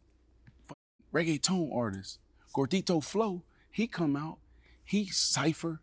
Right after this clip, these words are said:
and now Kodak Black wanna sign him. You know, 'cause he come on, we give him the input, like, "Yo, I'm about to do the cipher," he get a platform, boom, bam. You know what I'm saying? And I can go more, I can go on and on and on with a couple people,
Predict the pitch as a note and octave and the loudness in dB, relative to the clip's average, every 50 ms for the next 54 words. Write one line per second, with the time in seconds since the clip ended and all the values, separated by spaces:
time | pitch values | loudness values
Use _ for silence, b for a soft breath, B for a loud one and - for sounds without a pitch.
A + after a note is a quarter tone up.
0 | _ - C3 D3+ E3 E3 C#3+ - F#3+ F3 E3 E3+ D#3+ C#3+ B2 D3 G#3 G#3+ - - | _ -4 -2 0 0 -2 0 0 2 4 4 4 2 2 0 0 0 0 0 -4
1 | D3 D3 D3 C#3+ - - G#3+ A#3+ G3+ B2 G#2 F#2 F#2+ - _ _ _ _ _ _ | -4 -4 -2 -4 -4 -6 -6 -6 -6 -6 -8 -10 -12 -18 _ _ _ _ _ _
2 | _ _ _ _ _ _ _ _ _ _ _ _ _ _ _ _ _ _ - C3 | _ _ _ _ _ _ _ _ _ _ _ _ _ _ _ _ _ _ 0 0
3 | C#3+ - - C#3 C3 F#3 - - D3+ D#3 D#3 D3 D3 D#3+ C3+ G2 C3 D#3+ D#3+ D#3 | 0 2 2 0 0 0 0 2 2 2 4 4 4 4 6 8 8 8 10 8
4 | D3+ C#3 - F3 G3 - - C#3 G2 G#2 G#2 F2+ C3 C#3 C3+ A2 - - A#2 C3 | 6 6 4 2 2 2 0 -2 -2 -2 2 6 6 6 6 4 4 4 6 6
5 | C3 B2+ A2 A2+ C3 A#2+ A#2 - - F3 F3 F3 D#3 D#3+ D3+ B2 B2 B2 A2+ A2 | 6 6 6 4 2 2 4 4 6 6 4 4 4 2 2 4 4 2 2 2
6 | - - E3+ E3 C#3+ - - E3 C#3 A#2 - D#3 D#3 A#2 F#2 - - - - A#2+ | 0 -2 -4 -4 -4 -4 -4 -4 -4 -4 -6 -6 -6 -6 -6 -2 -2 0 0 0
7 | - - - _ _ _ _ _ - _ _ _ B2 A#2+ C3 B2 C3 D3 D3 C#3 | -4 -10 -20 _ _ _ _ _ -20 _ _ _ -4 -4 -2 -2 -2 -2 -2 0
8 | A2+ C#3+ C3+ C3 B2+ D3 D3 C#3+ D3 D3 C#3+ C#3+ C#3+ - D3 B2 B2+ A#2+ C3 C3 | 0 0 0 2 2 2 2 2 2 2 2 2 2 0 -2 -2 0 0 0 0
9 | - C#3+ C#3 C3 B2+ B2 B2 B2 B2+ B2 A#2+ B2 B2+ C3 B2+ A#2 G#2+ A2+ G#2 - | 2 0 0 0 2 0 0 2 2 2 2 2 2 2 2 2 0 -4 -4 -4
10 | - F#2 - A#2+ - - D#3+ B2+ G#2+ G2 | -6 -6 -6 -6 0 0 0 0 0 -4